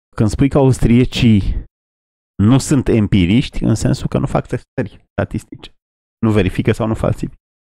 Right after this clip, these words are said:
De ce? Pentru că adevărul aici e dedus din axiomele alea de bază, știi? Dar ai o bază empirică, așa, da, sună ca o prostie, cum a priori? Adevărul nu e o chestie despre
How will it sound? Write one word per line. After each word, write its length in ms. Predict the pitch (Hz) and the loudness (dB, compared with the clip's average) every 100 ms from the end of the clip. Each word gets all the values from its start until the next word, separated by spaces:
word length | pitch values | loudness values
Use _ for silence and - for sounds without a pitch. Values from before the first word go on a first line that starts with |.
| _ _ _ _ | _ _ _ _
De 100 | 110 | 0
ce? 160 | - | 0
Pentru 220 | 170 180 160 | 0 -2 0
că 80 | |
adevărul 440 | 151 131 135 170 165 | 0 2 2 2 2
aici 440 | 185 196 - - - _ _ _ _ 131 | 0 -2 -8 -10 -20 _ _ _ _ 0
e 80 | |
dedus 640 | 135 139 120 185 - - - | 2 0 2 0 -2 -10 -6
din 140 | 135 | -2
axiomele 460 | 135 - 139 120 98 | -2 0 0 2 2
alea 180 | 73 76 | 2 0
de 100 | 82 | 0
bază, 320 | 87 85 87 | 0 0 -2
știi? 160 | - _ _ _ _ _ _ _ | -10 _ _ _ _ _ _ _
Dar 120 | - 143 | 0 2
ai 80 | |
o 80 | 185 | 2
bază 340 | 143 151 131 120 | 4 4 4 2
empirică, 400 | 104 98 87 95 | 2 0 0 0
așa, 180 | 185 | 0
da, 140 | 190 202 | 2 0
sună 220 | - 151 | 0 -4
ca 120 | 151 | -2
o 60 | 143 | -4
prostie, 340 | - 131 131 | -2 -4 -4
cum 200 | - 202 160 _ | -2 -4 -6 _
a 60 | 76 | -4
priori? 480 | - 110 101 104 131 _ _ _ _ 143 | 0 0 0 -4 -8 _ _ _ _ 0
Adevărul 360 | 147 160 185 143 | 2 4 4 4
nu 80 | |
e 40 | 127 | 2
o 40 | |
chestie 300 | 120 170 131 | 2 0 -2
despre 320 | 117 117 113 | -8 -8 -8